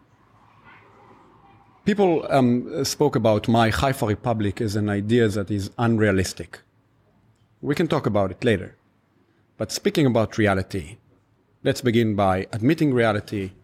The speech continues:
and, you know, we, we need to be realist because this is politics. Um, there will not be a two-state solution. Reality check. Um,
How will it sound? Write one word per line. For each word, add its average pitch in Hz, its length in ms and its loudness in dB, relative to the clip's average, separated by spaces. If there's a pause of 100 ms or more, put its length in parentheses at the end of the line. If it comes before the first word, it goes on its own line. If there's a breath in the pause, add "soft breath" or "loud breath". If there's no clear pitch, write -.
(680 soft breath)
and, 101 400 -6 (340)
you 107 100 -8
know, 92 180 -10 (180)
we, 110 160 -2
we 120 160 0
need 165 160 2
to 113 60 -4
be 98 160 0
realist 85 560 -6
because 110 240 -4
this 131 140 -2
is 117 100 -4
politics. - 580 -6 (800 soft breath)
Um, 95 200 -8 (180)
there 113 140 2
will 120 120 2
not 127 240 2
be 120 80 4
a 104 40 2
two-state 104 420 -6
solution. - 400 -10 (880)
Reality 104 440 -2
check. - 320 -12 (1800)
Um, 110 400 -2